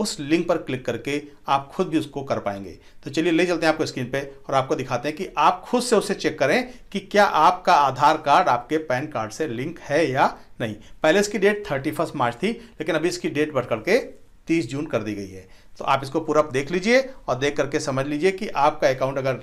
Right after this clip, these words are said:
लिंक नहीं है तो उसको लिंक करा लीजिए। तो इसके लिए सबसे पहले हमें Google स्टार्ट करना है। Google स्टार्ट करने के बाद हमें यहाँ लिखना है इनकम टैक्स,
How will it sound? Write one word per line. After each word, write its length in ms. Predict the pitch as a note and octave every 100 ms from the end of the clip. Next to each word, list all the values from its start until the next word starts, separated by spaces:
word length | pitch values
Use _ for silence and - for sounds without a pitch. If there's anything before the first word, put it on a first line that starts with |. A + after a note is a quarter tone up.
| A2+
लिंक 260 | A#2 D#3 D#3
नहीं 260 | A#2+ D#3+ F#3+
है 120 | G#3
तो 100 | G3+
उसको 220 | - F#3
लिंक 240 | B2+ A#2 G#2+
करा 160 | F#2+
लीजिए। 260 | E2+ - -
तो 100 | G3
इसके 160 | F#3+
लिए 100 | G3+
सबसे 260 | G3 C#3 F3+
पहले 180 | E3+ E3+
हमें 360 | E3 E3+ D3+
Google 300 | B2+ C3+ D#3
स्टार्ट 240 | D#3 D#3+ D3+
करना 160 | D#3+
है। 60 | E3+
Google 200 | D3 D3
स्टार्ट 220 | C#3+ C#3
करने 180 | D3 D3
के 60 | C#3
बाद 180 | D3
हमें 200 | A2+ C#3
यहाँ 100 | D#3+
लिखना 260 | C#3+ B2+ A#2+
है 200 | B2 F3 - - - -
इनकम 320 | C#3+ C#3 D3+ D#3
टैक्स, 420 | C#3 G#2 -